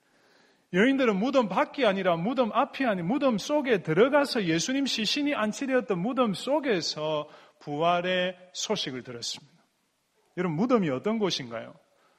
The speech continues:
무덤에 들어가면 다시 나올 수 있습니까? 나오지 못합니다. 무덤은 영원한 감옥 같은 거예요.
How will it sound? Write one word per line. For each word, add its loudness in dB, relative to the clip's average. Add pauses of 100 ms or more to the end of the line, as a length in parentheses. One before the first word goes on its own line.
(480)
무덤에 2
들어가면 2
다시 0
나올 4
수 -4
있습니까? -2 (380)
나오지 0
못합니다. -4 (3250)
무덤은 0
영원한 -2
감옥 -2
같은 -10
거예요. -18